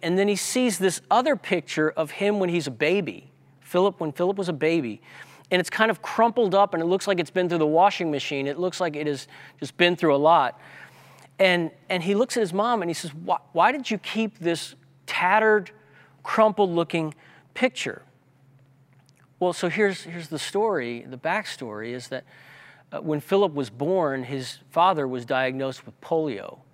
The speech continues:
And so he had to be separated from the family, quarantined off. He, he spent the last three months of his life in the iron lung.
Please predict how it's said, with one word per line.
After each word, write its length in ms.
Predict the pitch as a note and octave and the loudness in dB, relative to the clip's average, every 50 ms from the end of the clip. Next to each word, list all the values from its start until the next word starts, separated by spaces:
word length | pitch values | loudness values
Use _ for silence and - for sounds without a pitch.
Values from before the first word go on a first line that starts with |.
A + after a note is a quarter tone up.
| _ _ _ _ _ - - _ _ | _ _ _ _ _ -20 -20 _ _
And 140 | C#3+ C3+ B2+ | -10 -8 -8
so 400 | - - C#3 C3 B2+ A#2+ A#2 - _ _ _ | -6 -4 -2 -2 -2 -2 -6 -8 _ _ _
he 180 | - E3 D#3+ | -4 -4 -2
had 180 | C#3+ C#3+ C#3 B2 | 0 0 -2 -4
to 60 | B2+ | -4
be 140 | A#2 B2+ A#2+ | -6 -6 -6
separated 600 | - - - F3+ D#3+ - - D3+ C#3 C3+ B2 - | -6 0 0 0 0 2 0 0 0 0 -4 -6
from 160 | - C#3+ B2+ | -8 -8 -8
the 60 | B2 | -8
family, 380 | - - E3+ F3+ F#3+ E3 A2 G2+ | -8 -8 -8 -6 -6 -6 -8 -10
quarantined 640 | - - D3 C#3+ D3+ D#3+ D#3+ D3 - D#3 D#3 D3+ | -10 -6 -4 -2 -2 -2 -2 -4 -4 -4 0 2
off. 200 | D#3 F3 F3+ - | 2 2 2 2
He, 180 | D3+ C#3+ C3+ B2+ | 0 -4 -4 -4
he 160 | A#2 B2+ D3 | -6 -8 -8
spent 340 | C3+ - - - E3+ E3+ D#3+ | -8 -8 -2 -2 -2 -2 0
the 80 | D#3 | -2
last 340 | D3 D3 D3+ D#3+ D3+ - - | -2 0 0 0 -2 -4 -6
three 140 | - E3 D#3 | -4 -2 0
months 260 | D3+ D3+ D#3 D3 - | 0 -2 -2 -4 -6
of 60 | D3+ | -8
his 140 | C3 C3+ A#2+ | -8 -8 -2
life 320 | C3+ D3+ E3 F3 D3 - C3+ | 2 2 2 2 0 -4 -6
in 80 | C3+ | -6
the 140 | C3 C3+ C3+ | -4 -2 0
iron 240 | C#3+ D3+ D#3 D3 C#3 | 0 0 0 0 0
lung. 440 | C3+ C#3+ D#3+ F#3 F3+ C3+ F#2 - | 0 0 2 2 0 -2 -4 -12